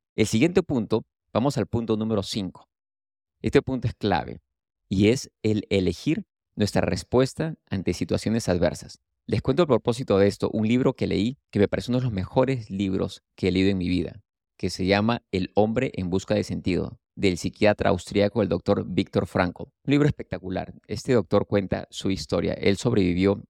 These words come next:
al holocausto, estuvo en los campos de concentración y la verdad que lo perdió todo. Perdió su familia, perdió muchas cosas. Situación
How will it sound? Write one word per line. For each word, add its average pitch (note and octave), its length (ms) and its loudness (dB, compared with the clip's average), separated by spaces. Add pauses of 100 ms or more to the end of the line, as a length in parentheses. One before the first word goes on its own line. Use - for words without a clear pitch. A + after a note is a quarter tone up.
al G2 140 0
holocausto, F2+ 720 0 (800)
estuvo G#2 300 0
en G#2 40 4
los F#2+ 100 2
campos G#2 300 0
de G#2 80 0
concentración F#2 760 -2 (420)
y G2 180 0
la F#2+ 120 6
verdad G2 180 2
que G#2+ 120 -2
lo G2+ 80 4
perdió F#2 280 0
todo. B1+ 360 -2 (100)
Perdió F#2 220 -2
su G2+ 160 -4
familia, G2+ 540 -2 (300)
perdió G2+ 240 2
muchas A2+ 260 0
cosas. - 420 -4 (340)
Situación G2+ 480 0